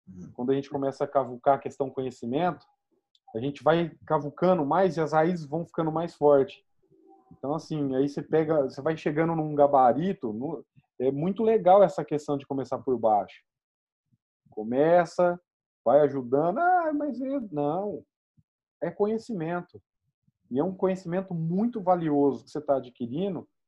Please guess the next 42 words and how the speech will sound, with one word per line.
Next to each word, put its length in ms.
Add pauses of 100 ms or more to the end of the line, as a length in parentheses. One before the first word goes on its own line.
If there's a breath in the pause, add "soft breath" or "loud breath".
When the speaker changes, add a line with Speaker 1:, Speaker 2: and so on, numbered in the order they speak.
(240)
Speaker 2:
Você 100
não 140
vai 140
parar 220
de 120
programar. 540
Você 180
chega 300
em 80
casa 280
à 40
noite, 220
você 80
programa. 640 (960)
Você 120
continua 440
estudando 420
a 40
sua 160
programação. 800 (560)
Até 340
na 120
própria 400
empresa 360
onde 120
você 80
tá 140
dando 160
suporte, 500
daqui 160
a 40
pouco 280
abre 160
uma 180
vaga 320
de 120
desenvolvimento. 720
Você, 260
você 240
começa 400
a 40
desenvolver. 680